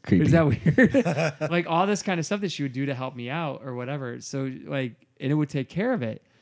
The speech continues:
Speaker 2: And so now I know that, like, if I just do, like, some of the exercises she gave me, and, like, sometimes it can take a day or so, but if they start to act up again, I can do these things. But now that I have, like, the cure, I don't go back. But one time, I think she felt like she'd ripped me off.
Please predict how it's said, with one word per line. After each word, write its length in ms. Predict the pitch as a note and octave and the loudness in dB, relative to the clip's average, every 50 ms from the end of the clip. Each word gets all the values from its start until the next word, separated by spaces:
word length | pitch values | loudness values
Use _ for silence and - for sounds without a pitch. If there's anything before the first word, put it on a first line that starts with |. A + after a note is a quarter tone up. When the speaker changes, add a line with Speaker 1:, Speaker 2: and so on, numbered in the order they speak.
| _ _ _ - | _ _ _ -6
Speaker 2:
And 160 | - C#3+ D3 C#3 | -4 -2 -2 0
so 80 | E3+ | 0
now 160 | D#3 E3 F3+ | 0 0 0
I 100 | G3 G3+ | 0 0
know 140 | F#3+ D#3+ D3+ | -2 -2 -2
that, 120 | C#3 C#3 C3 | -2 -2 -4
like, 200 | C3 C3 A2+ - | -4 -6 -6 -6
if 200 | B2 A2 - - - - | -8 -10 -10 -14 -16 -10
I 200 | - C3+ C3 C3 | -6 -6 -6 -4
just 260 | A#2+ A#2+ D3 C#3+ - | -4 -6 -6 -6 -2
do, 160 | - D#3+ D3 | 0 0 0
like, 200 | C#3+ C3+ B2 A2+ | 0 0 -2 -4
some 160 | - - B2+ B2+ | -4 -6 -6 -4
of 60 | C3 | -4
the 100 | C3+ C3+ | -4 -4
exercises 560 | C3 C3 - - - - C3 B2+ A#2+ C3 C3 | -4 -6 -8 -10 -8 -8 -6 -6 -6 -8 -8
she 100 | - D3 | -8 -8
gave 220 | B2 B2 A#2+ A#2 | -6 -6 -6 -6
me, 140 | A#2 A#2 A#2 | -6 -6 -8
and, 200 | A2+ A2+ A#2 A#2+ | -8 -8 -10 -10
like, 200 | C3 C3 B2 A2+ | -10 -10 -10 -8
sometimes 340 | - D3 D3+ D#3 F3 E3+ E3 | -6 -4 -4 -2 -2 -2 -4
it 60 | F3 | -4
can 100 | F3 F3 | -4 -4
take 180 | D#3+ F3 E3+ D#3 | -4 -4 -4 -4
a 40 | C#3 | -4
day 140 | B2+ B2 A#2+ | -4 -4 -4
or 80 | A#2+ | -4
so, 140 | A2 - C3 | -4 -6 -6
but 120 | A#2 B2 A#2+ | -4 -4 -4
if 60 | A2 | -4
they 120 | B2 A#2+ | -4 -4
start 220 | A2 - C3+ B2+ - | -2 -2 -2 -2 -2
to 160 | B2 B2+ - | -4 -6 -6
act 220 | C3 A#2+ A2 - | -6 -8 -6 -6
up 100 | D#3+ E3 | -4 -4
again, 220 | D#3 B2+ A#2+ A#2 A2+ | -4 -4 -4 -4 -6
I 80 | G#2+ | -8
can 120 | - - A2 | -8 -10 -8
do 140 | A2 A2+ | -8 -6
these 160 | A2 A2 G2+ A2+ | -6 -6 -8 -8
things. 300 | C3 B2+ B2 A2 - _ _ _ - - _ _ | -8 -8 -6 -8 -10 _ _ _ -20 -20 _ _
But 120 | - D3+ D#3 | -6 -4 -2
now 140 | E3+ F3+ F#3 | 0 0 0
that 60 | F3 | 0
I 40 | D3+ | 0
have, 140 | C#3+ D#3 D3 | -2 -2 -4
like, 120 | C#3+ A#2+ | -4 -6
the 80 | - A#2 | -8 -10
cure, 260 | - - - A3+ G3+ | -10 -6 -2 -2 0
I 80 | D3+ C3 | 0 0
don't 140 | C3 B2+ G#2+ | -2 -4 -4
go 100 | A#2+ A2+ | -4 -4
back. 260 | G#2 C#3 C3 A2 - _ _ _ _ _ | -2 -2 -4 -4 -6 _ _ _ _ _
But 80 | - | -4
one 180 | D3 E3 G3 A3+ | -2 -2 -2 -2
time, 380 | - G3+ E3 C#3+ C3 B2 - - _ _ _ _ _ _ - | -2 -4 -4 -4 -4 -8 -10 -14 _ _ _ _ _ _ -8
I 80 | C#3 | -8
think 220 | C#3 - G3+ A3+ A3 | -6 -2 -2 -2 -2
she 100 | - B3 | -4 -6
felt 160 | - G#3 F3 | -4 -2 -2
like 120 | D#3+ D3+ | -2 -2
she'd 240 | - - D#3 B2 A2+ | -2 -2 -4 -2 -2
ripped 160 | C3+ D3 C#3+ | -4 -4 -4
me 120 | C#3 B2+ A#2 | -4 -4 -4
off. 420 | A2 G#2+ A2 C3 D#3+ - - _ | -4 -4 -4 -6 -6 -8 -12 _